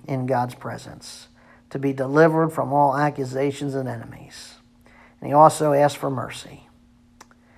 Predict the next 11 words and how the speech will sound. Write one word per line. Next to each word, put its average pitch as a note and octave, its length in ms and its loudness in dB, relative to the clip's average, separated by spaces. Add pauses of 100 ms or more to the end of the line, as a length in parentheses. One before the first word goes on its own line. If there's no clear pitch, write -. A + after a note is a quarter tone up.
(420)
You E3+ 80 2
know, F#3 160 10
with F3+ 180 6
God, C#3+ 480 8 (1700)
David D3 720 2
can C#3 200 -2
now D3+ 280 6
assert C#3+ 540 -2 (320)
in D3+ 200 -2
the D3 80 2
conclusion B2+ 800 -8